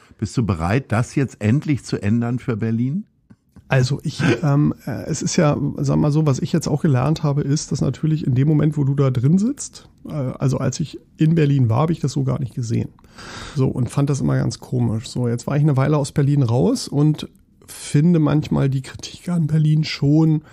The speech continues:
Speaker 2: sehr monoton und sehr überzogen, weil du ja den Eindruck hast, okay, also letztendlich in jeder Diskussion, selbst wenn man über was Positives redet und ich meine, hey, es,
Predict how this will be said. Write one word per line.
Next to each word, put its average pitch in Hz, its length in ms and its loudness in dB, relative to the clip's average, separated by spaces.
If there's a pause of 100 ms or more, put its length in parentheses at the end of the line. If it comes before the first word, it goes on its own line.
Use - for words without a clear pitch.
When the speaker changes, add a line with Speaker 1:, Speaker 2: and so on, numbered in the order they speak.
(400)
Speaker 2:
sehr 139 260 -2
monoton 135 760 4
und 131 80 2
sehr 123 160 0
überzogen, 127 640 0
weil 117 120 2
du 127 60 2
ja 127 100 2
den 131 160 0
Eindruck - 320 -2
hast, - 180 -4
okay, 131 360 -4
also 127 260 -2 (160)
letztendlich 143 440 -4
in 147 80 2
jeder 127 300 2
Diskussion, 143 840 2 (280)
selbst 143 360 0
wenn 160 100 2
man 139 120 2
über 139 200 2
was 131 160 -2
Positives 135 920 2
redet 127 400 0
und 143 320 0 (520)
ich - 140 -12
meine, 135 220 2
hey, 135 380 2
es, - 200 -14